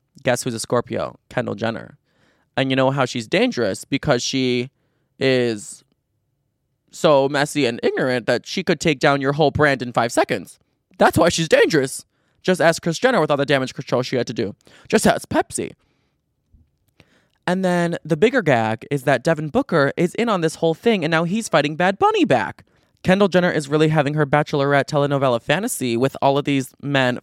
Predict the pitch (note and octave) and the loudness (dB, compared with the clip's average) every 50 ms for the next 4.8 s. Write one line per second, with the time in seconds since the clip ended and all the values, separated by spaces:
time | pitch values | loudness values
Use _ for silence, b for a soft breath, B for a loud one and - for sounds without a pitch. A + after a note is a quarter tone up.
0 | _ - D3 F3 G#3 G4 F4 D#3+ - - - D3+ C#3+ G#2+ F2+ - B B B B | _ -2 -2 0 0 0 0 0 0 2 0 0 0 0 -2 -4 B B B B
1 | B B - D3+ - F3 D#3+ D3+ E3 D3+ G3 G#3 - F#3 D3 - D#3+ D#3 D3+ D3+ | B B -2 0 2 0 0 0 0 -2 -2 0 0 -2 -2 0 0 0 0 0
2 | - D#3 D3 - - C3+ C3 B2+ A#2+ - - - G#3+ G#3 E3 C3 B2+ - - B2+ | -2 -2 0 0 0 0 0 0 -2 -2 0 2 4 4 4 2 -2 -6 -4 -2
3 | C3 - G#2+ C3+ B2+ - C#3 - - C#3+ C3+ - C3+ B2 B2 C3+ C3 B2 C3 B2+ | -2 0 -2 -4 -6 -6 -8 -4 -2 -4 -4 -4 -6 -4 0 0 0 0 0 -2
4 | A#2+ B2 - - B2 A#2 - - G#3+ A3 G3+ D#3 A2 G2 B2+ | -4 -4 -8 -10 -10 -8 -2 2 2 4 4 4 2 0 -4